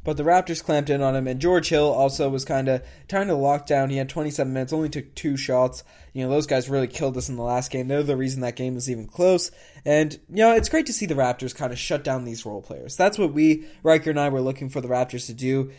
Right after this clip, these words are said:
in, uh, in the beginning of the series. This was kind of the way we expected the series to go.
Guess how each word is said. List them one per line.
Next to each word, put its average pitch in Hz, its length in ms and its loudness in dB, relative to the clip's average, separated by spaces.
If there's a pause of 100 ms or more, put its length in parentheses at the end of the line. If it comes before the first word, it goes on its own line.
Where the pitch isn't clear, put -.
(120)
in, 131 220 -4
uh, 117 260 0
in 110 360 -10
the 117 60 -12
beginning 170 380 -2
of 170 60 -4
the 156 60 -10
series. 160 340 0
This 156 160 -6
was 151 80 -14
kind 147 240 -4
of 135 60 -8
the 120 300 -2
way 131 200 -2
we 123 100 -4
expected 127 560 -6
the 120 60 -12
series 123 380 -4
to 123 80 -18
go. 160 380 4